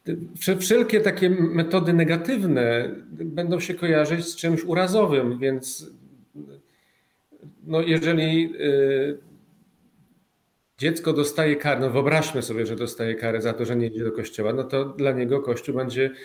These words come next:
się wiązał właśnie z karą, więc nie będzie to go motywować do tego, żeby chodzić, tylko do tego, żeby unikać tej kary,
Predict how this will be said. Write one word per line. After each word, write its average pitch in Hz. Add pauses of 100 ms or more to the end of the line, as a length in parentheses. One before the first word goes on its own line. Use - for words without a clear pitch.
(120)
się 143
wiązał 127
właśnie 127
z -
karą, 117
więc 117 (380)
nie 135
będzie 165
to 160
go 139
motywować 127
do 123
tego, 120
żeby 117
chodzić, 110
tylko 143
do 135
tego, 123
żeby 123
unikać 160
tej 113
kary, 92